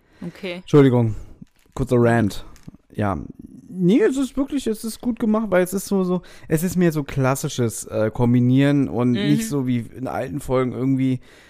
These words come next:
Speaker 1: Ja.
Speaker 2: Tim stellt irgendeine wilde These in den Raum und die ist natürlich richtig.
Speaker 1: Ja, richtig.
Speaker 2: Ja.
Speaker 1: Ja, das stimmt.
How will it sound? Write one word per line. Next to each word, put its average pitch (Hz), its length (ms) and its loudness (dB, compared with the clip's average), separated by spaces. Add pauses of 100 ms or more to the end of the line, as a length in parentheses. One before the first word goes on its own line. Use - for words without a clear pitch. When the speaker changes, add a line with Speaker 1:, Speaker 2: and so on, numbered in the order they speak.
(120)
Speaker 1:
Ja. 156 240 -16 (120)
Speaker 2:
Tim 160 260 4
stellt 147 320 0
irgendeine 143 300 6
wilde 143 240 2
These 147 280 0
in 139 100 4
den - 20 4
Raum 127 220 4
und 131 100 2
die 127 60 2
ist 123 60 2
natürlich 113 300 0
richtig. 101 440 -10 (260)
Speaker 1:
Ja, 151 320 -10
richtig. - 300 -14
Speaker 2:
Ja. - 100 -8
Speaker 1:
Ja, 107 100 -4
das 151 100 -14
stimmt. - 320 -18